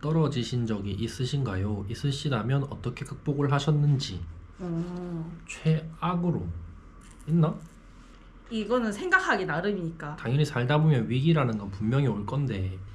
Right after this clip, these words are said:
Speaker 1: 그럴 때마다 제가 하는 말 중에 하나가, 이거는 결국은 극복을 할 거고, 그 극복을 했을 때 얼마나 멋있게 극복을 해서 이 카타르시스를 느낄지 나는 벌써 흥분된다.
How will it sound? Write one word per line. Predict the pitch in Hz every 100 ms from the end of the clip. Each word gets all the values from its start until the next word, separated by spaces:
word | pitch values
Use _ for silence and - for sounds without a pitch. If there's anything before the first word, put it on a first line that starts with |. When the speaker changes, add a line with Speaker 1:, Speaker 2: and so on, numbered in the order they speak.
| - -
Speaker 1:
그럴 | - 165 165
때마다 | 160 143 160 165 170 160
제가 | - 110
하는 | 107 139 135
말 | 98 98
중에 | 98 135
하나가, | 123 98 98 117 101 98 - - - - - -
이거는 | 143 151 151 131
결국은 | 120 165 202 190 135 -
극복을 | 131 - 151 113
할 | 110 104
거고, | 110 120 123 92 - - - - - - - -
그 | 127
극복을 | 135 - 180 165 151
했을 | 151 - 139 123
때 | - 127
얼마나 | 101 110 120 131 120
멋있게 | 110 127 160 - 127 110
극복을 | 107 - - 127 120
해서 | 107 104 143 165 165 - - - -
이 | 120 113
카타르시스를 | - - - 147 170 160 131 113
느낄지 | 120 - 123 -
나는 | 113 113 101
벌써 | 101 107 113
흥분된다. | 170 151 120 104 101 95